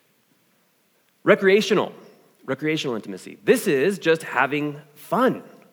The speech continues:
with one another. Right? Learning how to,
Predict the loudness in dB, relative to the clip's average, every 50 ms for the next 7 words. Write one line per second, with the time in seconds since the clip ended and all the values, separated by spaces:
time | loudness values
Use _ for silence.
0 | _ _ _ _ _ _ _ _ _ _ _ _ _ _ _ _ -8 -8 -6 -4
1 | -4 -4 -4 -4 -8 -10 -12 -16 -18 -20 _ _ _ _ _ _ _ _ _ _
2 | _ _ _ _ _ _ _ _ _ _ _ _ _ _ _ _ _ _ _ _
3 | _ _ _ _ _ _ _ _ -20 -20 -20 _ _ _ _ -2 0 2 2 4
4 | 2 2 2 0 -2 -2 -2 -2 0 0 0 -2